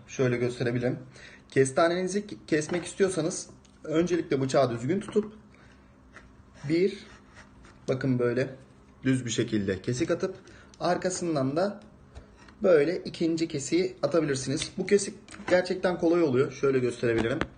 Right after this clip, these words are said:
Şimdiden keyifli yemeler. Kestanelerimizi toplama aletimiz de bu.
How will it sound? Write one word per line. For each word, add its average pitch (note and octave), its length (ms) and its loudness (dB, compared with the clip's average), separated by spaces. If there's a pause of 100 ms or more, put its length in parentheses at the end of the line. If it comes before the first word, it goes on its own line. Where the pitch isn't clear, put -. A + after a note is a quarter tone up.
(1040)
Şimdiden E3 480 2 (120)
keyifli C#3+ 360 2
yemeler. B2+ 440 2 (2000)
Kestanelerimizi E3+ 840 2 (200)
toplama E3+ 400 4
aletimiz D3+ 440 4
de C#3+ 100 4
bu. D#3+ 160 0